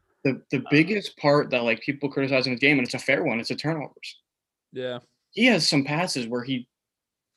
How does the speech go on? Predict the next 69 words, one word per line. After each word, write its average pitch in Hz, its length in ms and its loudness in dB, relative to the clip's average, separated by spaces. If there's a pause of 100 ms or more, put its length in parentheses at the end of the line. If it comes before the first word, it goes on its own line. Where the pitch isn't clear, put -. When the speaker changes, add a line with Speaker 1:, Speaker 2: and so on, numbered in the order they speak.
(200)
Speaker 1:
he 135 80 -4
does 147 260 6
that 147 140 6
little 156 160 4
st-, 156 280 0
he 139 100 -6
does 151 160 4
that, 139 240 2
that, 131 220 -2
that 143 140 2
little 143 160 4
mouse. 135 600 2 (560)
Like, 127 160 -6
he 131 80 0
was, 123 100 0
he's 127 180 -2
running 139 240 4
around 135 260 4
sideline 131 360 4
to 131 60 -4
sideline 120 500 0 (680)
and 135 80 -2
just 139 180 0
throws 139 200 2
ducks - 540 -2 (400)
and 135 60 0
gets 131 120 0
Speaker 2:
Yeah. 113 60 -10
Speaker 1:
picked 139 200 -10
off. 156 220 -8 (460)
Speaker 2:
But 269 280 4
you 226 100 0
know 294 120 0
what 294 100 4
I 214 100 6
always 226 180 6
wonder 220 180 2
is, 170 80 0
like, 147 120 2
why 156 160 4
don't 233 120 -2
you 233 80 -4
just - 140 -10 (340)
find 165 240 -2
someone 160 280 -4
near 147 160 -2
the 127 40 -4
sideline 131 440 -2
and - 20 -12
just - 180 -18
ch-, - 380 -6
heave 170 380 -4
it 143 100 -2
as 127 180 -2
hard 139 280 -2
as 127 80 -10
you 120 80 -10
can 117 240 -10
out 101 120 -12
of 90 60 -16
bounds? 85 320 -18
Speaker 1:
Or 147 140 4
just, 151 200 0
yeah, 147 120 0
throw 185 240 -10
it - 40 -4
out 180 60 -2
of 123 60 -8
bounds. 127 340 -8